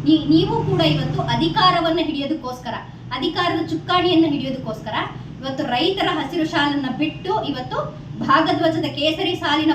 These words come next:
ಪರವಾಗಿ ನೀವು, ನೀವು ಸ್ಟೇಟ್ಮೆಂಟ್ ಕೊಡ್ಲಿಕ್ಕೆ ಬರ್ತಾ ಇದ್ದೀರಿ ಅಂತಂದ್ರೆ ನಿಮ್ಗೆ ನಾಚಿಕೆ ಆಗ್ಬೇಕು. ಬಿ ಜೆ ಪಿ ಇರ್ಬೋದು, ಜೆ ಡಿ ಎಸ್ ಇರ್ಬೋದು, ಯಾವುದೇ ಒಂದು ಪಕ್ಷಗಳಾಗಿರ್ಲಿ, ಈ ಒಂದು ನೆಲದಲ್ಲಿ ಕೋಮು ಸೌಹಾರ್ದವನ್ನ ಹಾಳು ಮಾಡೋದ್ರ ಮುಖಾಂತರ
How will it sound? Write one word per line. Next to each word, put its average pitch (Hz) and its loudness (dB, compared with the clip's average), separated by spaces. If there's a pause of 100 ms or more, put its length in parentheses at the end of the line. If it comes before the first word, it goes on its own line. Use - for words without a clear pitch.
ಪರವಾಗಿ 302 0
ನೀವು, 285 0 (600)
ನೀವು 269 -6
ಸ್ಟೇಟ್ಮೆಂಟ್ 320 2
ಕೊಡ್ಲಿಕ್ಕೆ 311 2
ಬರ್ತಾ 240 0
ಇದ್ದೀರಿ 349 2
ಅಂತಂದ್ರೆ 269 -2
ನಿಮ್ಗೆ 370 4
ನಾಚಿಕೆ 320 0
ಆಗ್ಬೇಕು. 240 -2 (760)
ಬಿ 320 4
ಜೆ 359 2
ಪಿ 359 -2
ಇರ್ಬೋದು, 330 4
ಜೆ 262 -2
ಡಿ 320 6
ಎಸ್ 330 0
ಇರ್ಬೋದು, 320 0
ಯಾವುದೇ 294 2
ಒಂದು 392 2
ಪಕ್ಷಗಳಾಗಿರ್ಲಿ, 262 -2 (640)
ಈ 339 6
ಒಂದು 339 6
ನೆಲದಲ್ಲಿ 302 2 (180)
ಕೋಮು 320 2
ಸೌಹಾರ್ದವನ್ನ 311 0
ಹಾಳು 311 0
ಮಾಡೋದ್ರ 320 4
ಮುಖಾಂತರ 277 -2